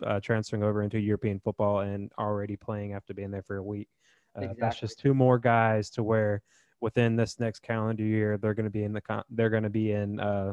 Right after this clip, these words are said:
Speaker 1: the competition, and they're gonna be, have their chances to be on the, the World Cup squad.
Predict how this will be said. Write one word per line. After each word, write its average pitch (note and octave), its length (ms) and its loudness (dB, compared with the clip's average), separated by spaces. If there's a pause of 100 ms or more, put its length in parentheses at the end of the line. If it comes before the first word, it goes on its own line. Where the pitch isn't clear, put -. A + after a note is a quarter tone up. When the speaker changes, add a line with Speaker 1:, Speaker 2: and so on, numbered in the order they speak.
(100)
Speaker 1:
the A2+ 60 -4
competition, G#2 840 -4
and F#2+ 420 -6 (440)
they're A2 100 2
gonna G#2 180 -2
be, G#2+ 180 -2
have A2 320 0
their G2+ 120 -2
chances G2 580 -6
to G2 280 -8
be G2+ 140 -8
on G2 200 -10
the, G2 140 -10 (120)
the G2+ 80 -10
World G2+ 220 -6
Cup G2+ 160 -12
squad. G2 360 -10